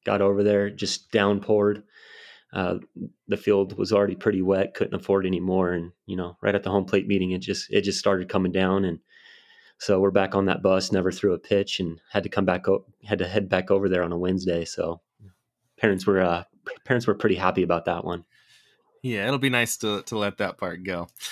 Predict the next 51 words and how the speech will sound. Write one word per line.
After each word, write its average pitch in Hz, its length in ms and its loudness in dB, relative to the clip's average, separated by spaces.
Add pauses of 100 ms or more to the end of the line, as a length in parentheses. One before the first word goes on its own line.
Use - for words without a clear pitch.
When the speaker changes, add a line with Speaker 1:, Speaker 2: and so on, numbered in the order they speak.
(200)
Speaker 2:
Uh, 147 560 4
kinda 247 180 0
wanted 190 280 2
to 170 680 2
<laughs> - 0 -
circle 170 320 -2
back 156 260 2
and 151 100 -6
kinda 139 220 0
finish 143 460 -2
here. 139 300 2 (380)
Um, 117 300 -2
you 139 80 -4
know, 139 80 4
you've 135 180 4
been, 131 220 0
you've 131 160 -4
been 123 120 -4
coaching 123 300 -2
for 120 120 -6
a 113 60 0
while 110 200 4
now, 104 140 -2
obviously, 101 680 0
and, 92 240 -10
and 98 180 -6
you've 98 140 -8 (440)
been 127 120 0
able 110 180 0
to 98 80 -2
see - 180 -4
the 104 120 -4
growth 101 340 -2
at 101 80 -8
Mountain 98 300 -2
View 101 260 0
and 92 180 -6 (440)
from 107 420 -2
afar, 123 460 2
and 120 120 0
then 117 100 4
also 113 280 0
from 113 220 -4
close 110 240 -2
by. 113 220 4
It's 107 120 -4
been 104 140 -6
really 101 180 -2
cool 107 200 -6
to 95 80 -4
see, 104 500 -4